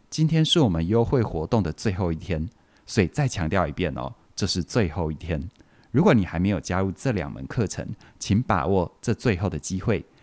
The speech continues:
一次加入两门课程，就能够享受超划算的总共四百元的折扣优惠，并且获得两门课程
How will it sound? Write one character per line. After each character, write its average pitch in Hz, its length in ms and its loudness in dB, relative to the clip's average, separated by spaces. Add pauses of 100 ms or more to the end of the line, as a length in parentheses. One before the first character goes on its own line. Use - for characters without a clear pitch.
(220)
一 104 120 -2
次 160 240 0
加 117 260 0
入 120 160 4
两 82 180 -2
门 73 160 -6
课 101 220 0
程， - 240 -8 (400)
就 196 160 6
能 131 140 6
够 135 120 4
享 85 240 -2
受 101 280 2
超 135 240 0
划 85 200 -2
算 101 260 2
的 78 140 -2
总 - 340 -4
共 107 180 0
四 - 260 -2
百 82 180 -2
元 73 180 -4
的 76 120 -2
折 76 200 -6
扣 95 220 -2
优 90 200 0
惠， 87 240 0 (340)
并 117 200 8
且 76 200 -4
获 123 280 4
得 69 320 -8 (360)
两 82 260 0
门 76 140 -2
课 120 240 2
程 - 320 -6